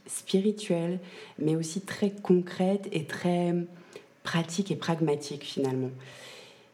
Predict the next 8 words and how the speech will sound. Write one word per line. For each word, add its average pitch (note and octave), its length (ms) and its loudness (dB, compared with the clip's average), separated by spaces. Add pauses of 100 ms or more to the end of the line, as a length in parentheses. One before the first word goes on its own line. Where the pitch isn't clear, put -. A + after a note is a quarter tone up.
(240)
Et D3 760 0 (240)
dès F#3+ 240 6
que G3 40 -2
j'ai F3+ 120 2
commencé E3+ 440 2
à D3+ 80 2
l'étudier E3 720 2
moi-même, D3+ 720 2